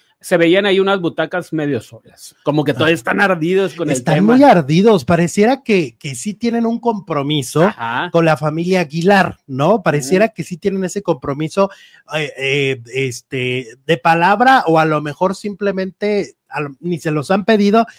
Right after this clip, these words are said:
Speaker 2: pero ellos se, se meten a la discusión, como Charlie Berman, que nadie le pidió defender a Ángela Aguilar y la defendió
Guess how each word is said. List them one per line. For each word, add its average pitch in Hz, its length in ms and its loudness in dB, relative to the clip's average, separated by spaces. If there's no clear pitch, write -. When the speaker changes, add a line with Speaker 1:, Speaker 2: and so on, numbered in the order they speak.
Speaker 2:
pero 151 260 0
ellos 160 360 2
se, 135 540 0
se 143 120 -4
meten 156 360 -2
a 170 80 2
la 151 80 2
discusión, 143 420 -4
como 233 220 0
Charlie 220 260 -2
Berman, 247 380 0
que 226 140 2
nadie 247 320 2
le 247 120 2
pidió 202 320 2
defender 190 360 0
a 185 140 2
Ángela 190 480 0
Aguilar 190 500 0
y 170 120 -4
la 165 160 0
defendió 160 680 0